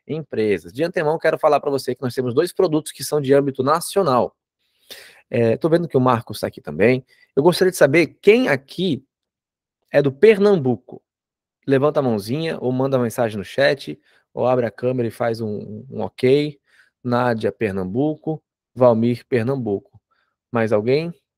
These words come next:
Não? Show. Agora, alguém daqui é de Goiás? Levanta a mãozinha. Cinco, quatro, três, dois, não. Goiás não, beleza. Mato Grosso, quem é do Mato Grosso? Cinco, quatro, três, dois, Jô.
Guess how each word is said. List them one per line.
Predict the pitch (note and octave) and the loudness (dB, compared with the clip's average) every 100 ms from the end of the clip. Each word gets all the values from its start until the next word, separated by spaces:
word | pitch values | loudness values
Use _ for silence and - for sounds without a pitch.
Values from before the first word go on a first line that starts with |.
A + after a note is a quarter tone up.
| _ _ | _ _
Não? | A#2+ B2 D3 - _ | -2 0 -2 -6 _
Show. | - A#2 F#2+ - _ _ _ _ _ _ - - - | -4 0 0 -2 _ _ _ _ _ _ -20 -20 -12
Agora, | - D#3+ E3 D3 A2+ | 0 4 8 8 6
alguém | B2+ C3+ F3 | 2 -2 -2
daqui | E3 - D#3+ - | -6 -4 -6 -4
é | C3+ | -4
de | B2 B2 A#2+ A#2+ _ | -2 -4 -6 -8 _
Goiás? | C3+ E3+ D3 D#3+ D#3+ - - - _ _ _ - | 0 4 6 4 0 -8 -16 -20 _ _ _ -8
Levanta | B2+ B2 | -4 -2
a | |
mãozinha. | A#2 A#2 A#2+ D#3 E3 D#3+ _ _ _ _ | -2 -2 -4 -4 -6 -8 _ _ _ _
Cinco, | - C#3+ D3 D3+ | -10 -8 -4 -4
quatro, | C3+ C#3 C#3 C3+ | 0 2 2 2
três, | C3+ C#3+ C3+ A#2+ | -4 2 4 4
dois, | C3 C3+ - | 0 -2 -6
não. | - C#3 D#3+ - _ _ _ _ _ | -6 -4 -4 -10 _ _ _ _ _
Goiás | B2 B2 A#2+ | -2 -2 -2
não, | C3+ D3 - | -4 -6 -8
beleza. | B2+ A#2 B2 C3 D3+ _ _ _ _ - | -6 -2 0 -2 -6 _ _ _ _ -6
Mato | C#3 D#3 D#3 | -2 0 2
Grosso, | E3 D#3 C3+ - - | 2 2 0 -8 -16
quem | C3 D3+ | -4 -2
é | |
do | D3+ | -2
Mato | D3 C#3 | -2 0
Grosso? | D3 C3+ - - _ _ _ _ _ | 0 0 -4 -20 _ _ _ _ _
Cinco, | _ - D3+ - | _ -12 -12 -14
quatro, | D3 D#3 D3 - | -2 0 0 -4
três, | - D3 C#3+ | -4 -2 0
dois, | C3+ D3 D#3 - - | 0 0 0 -6 -14
Jô. | - C3 D3 D#3+ | 0 4 4 2